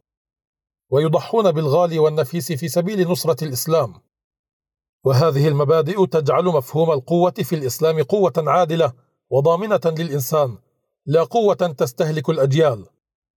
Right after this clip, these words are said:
فهي لا تبنى على تعبئة الأجيال في ثكنات الجيش، بل على عدالة الإسلام وعمق قيمه وقدرته على صناعة السلام ونشر رسالة الإسلام.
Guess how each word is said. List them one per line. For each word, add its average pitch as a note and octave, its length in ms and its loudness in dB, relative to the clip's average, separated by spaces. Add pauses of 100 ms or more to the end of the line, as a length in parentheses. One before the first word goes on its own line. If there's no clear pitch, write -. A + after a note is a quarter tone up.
(300)
فهي E3+ 360 2
لا F3 100 2
تبنى F#3+ 300 -2
على D#3 300 2
تعبئة D#3+ 460 0
الأجيال E3 520 0
في E3 140 -4
ثكنات D3+ 440 0
الجيش، D3 500 0 (640)
بل B2+ 220 -2
على D#3+ 220 2
عدالة D3+ 560 2
الإسلام D#3 460 -2
وعمق D#3+ 420 2
قيمه E3+ 500 0 (640)
وقدرته D#3+ 720 0
على D3+ 220 2
صناعة D#3 440 0
السلام D#3+ 520 0
ونشر D#3 500 0
رسالة D#3 420 0
الإسلام. C3+ 600 -4